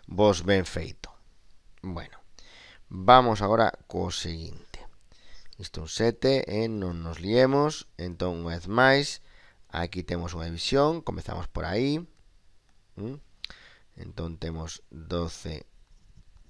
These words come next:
quintos menos dous tercios. Bueno, repetir, xa sei que o sabedes. Multiplicamos pola inversa, posto que é unha división.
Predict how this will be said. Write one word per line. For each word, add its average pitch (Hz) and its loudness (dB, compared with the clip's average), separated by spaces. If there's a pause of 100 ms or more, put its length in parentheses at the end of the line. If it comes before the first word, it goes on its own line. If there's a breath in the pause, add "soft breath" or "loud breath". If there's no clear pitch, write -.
(180)
quintos 135 -2 (560 soft breath)
menos 87 -4
dous 80 -8
tercios. 120 4 (520 soft breath)
Bueno, 98 2
repetir, 90 -2
xa 98 -2
sei 90 -4
que - -6
o 90 -4
sabedes. 120 4 (320)
Multiplicamos 90 -4
pola 87 -2
inversa, 107 0
posto 87 -6
que - -10
é 87 -6
unha 82 -6
división. 131 -2